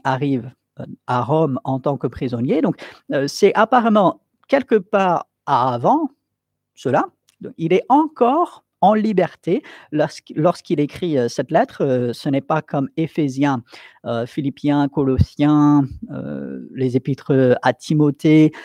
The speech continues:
euh, où Paul est emprisonné. Non, Paul est en liberté, mais dans un sens pas totalement libre de ses mouvements, parce qu'il avait tellement voulu jusque-là aller à Rome voir ses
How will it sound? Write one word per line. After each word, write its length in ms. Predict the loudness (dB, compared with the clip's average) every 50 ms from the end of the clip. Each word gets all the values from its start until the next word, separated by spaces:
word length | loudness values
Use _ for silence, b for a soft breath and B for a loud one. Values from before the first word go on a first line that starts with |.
| B B B B -2
euh, 140 | -2 -2 0 2
où 360 | 4 6 6 8 6 6 4 2
Paul 340 | 0 2 4 4 4 4 2 0
est 160 | -2 -2 -2 _
emprisonné. 640 | 0 0 0 0 -2 -4 -2 -2 -2 -2 -2 -2 -4 -6 -10 _ -6
Non, 360 | -2 0 0 0 0 -2 -6 -14 _
Paul 260 | 0 2 2 2 0 0 0
est 180 | -2 -2 0
en 120 | -2 -2 0
liberté, 840 | 0 0 0 0 -2 -2 -6 -12 _ -2 0 0 0 -2 -4 -8 -14 _ _ _ _ _ _ _ _ _ _ _ -16 -8 -2
mais 480 | 2 4 6 6 6 6 4 2 2
dans 180 | 0 0 0 0
un 60 | -2
sens 320 | -2 0 -2 -2 -2 -4
pas 220 | -6 _ -2 -2 -2
totalement 640 | -2 -4 -4 0 2 2 2 2 2 0 2 2 2
libre 400 | 2 2 2 2 2 2 2 2
de 100 | 2 0
ses 200 | 0 0 0 2
mouvements, 520 | 2 0 0 0 2 4 4 4 4 2 B B B B B B _ -4
parce 240 | -2 -2 -4 -6
qu'il 220 | -8 _ -4 -2 -2
avait 280 | -2 2 2 2 2
tellement 460 | 2 0 -2 0 2 4 4 4 4 2
voulu 400 | 0 -2 0 0 0 0 0 b b b b b _ -6
jusque-là 640 | -4 -4 -4 -2 -4 -4 -2 0 0 0 -2 -4 -6 _ _ _ _ -8
aller 300 | -4 -2 0 2 2 2 2
à 180 | 2 0 2 2
Rome 360 | 2 2 2 2 0 -2 -4 -6
voir 380 | -4 -2 0 0 0 0 -4 -6
ses 260 | -6 -6 -6 -6